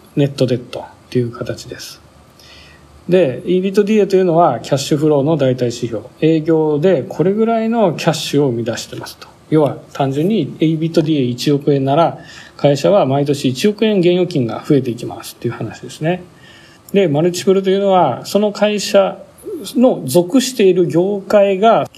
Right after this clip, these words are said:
上場している会社を比較対象にしたときに、その上場している会社たちが得て、なんていうんですかね、評価されている、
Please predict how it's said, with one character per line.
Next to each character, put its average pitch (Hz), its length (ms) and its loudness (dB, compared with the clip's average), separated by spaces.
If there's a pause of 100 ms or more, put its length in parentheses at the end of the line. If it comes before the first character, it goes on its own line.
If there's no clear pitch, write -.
(200)
上 170 220 4
場 180 100 4
し 175 100 -4
て 170 80 4
い 156 40 4
る 147 60 0
会 147 160 4
社 123 420 0
を 147 100 4
比 127 120 -4
較 151 120 2
対 151 220 0
象 135 100 -8
に 120 60 -8
し - 80 -12
た 131 80 2
と 135 100 0
き 127 160 -8
に、 123 280 -2
そ - 120 -2
の 202 140 0
上 202 200 0
場 214 140 0
し 208 80 -4
て 214 60 2
い - 40 4
る 196 40 -6
会 196 200 2
社 190 160 -2
た 160 140 2
ち 135 220 -2
が 147 340 2 (540)
得 185 140 2
て、 151 200 2
な 143 220 0
ん 131 60 -4
て 127 40 -6
い 123 40 -2
う - 20 -2
ん - 20 -2
で - 40 -8
す - 80 -10
か 117 80 -4
ね、 110 180 -8
評 240 260 2
価 120 120 -2
さ - 140 0
れ 127 120 2
て 127 100 -2
い 117 40 2
る、 151 180 -2